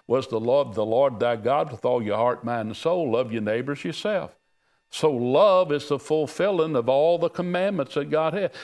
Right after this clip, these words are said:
And God had love and mercy and grace upon us. Jesus Christ is the manifestation of God's love.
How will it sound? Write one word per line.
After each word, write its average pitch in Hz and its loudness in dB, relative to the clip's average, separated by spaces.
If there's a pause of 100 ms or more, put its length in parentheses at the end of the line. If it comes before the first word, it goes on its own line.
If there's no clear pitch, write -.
(120)
And 160 0
God 170 4
had 151 0
love 143 2
and 127 -2
mercy 170 0
and 117 -4
grace 190 0
upon 113 -4
us. 139 -4 (480)
Jesus 127 -2
Christ 180 0
is 147 -2
the 127 -2 (260)
manifestation 165 0
of 117 -2
God's 135 2
love. 156 2